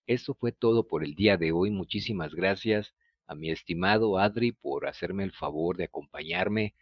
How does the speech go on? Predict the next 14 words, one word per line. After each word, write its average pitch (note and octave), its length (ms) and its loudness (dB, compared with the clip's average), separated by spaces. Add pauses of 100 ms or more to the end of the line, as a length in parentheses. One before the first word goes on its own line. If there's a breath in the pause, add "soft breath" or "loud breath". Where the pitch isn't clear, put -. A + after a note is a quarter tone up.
(200 soft breath)
Somos G2+ 540 -2
los D#2+ 220 -6
lobos G#2 340 4
solitarios F2+ 800 0
del D#2+ 140 -4
programa F2+ 580 0
del D#2+ 180 -2
día F2+ 320 0
de D#2+ 200 -6
hoy. F#2+ 360 2 (320)
Somos A#2 380 0
los F2 260 2
Grinch G#2 480 0
que, D#2 300 -2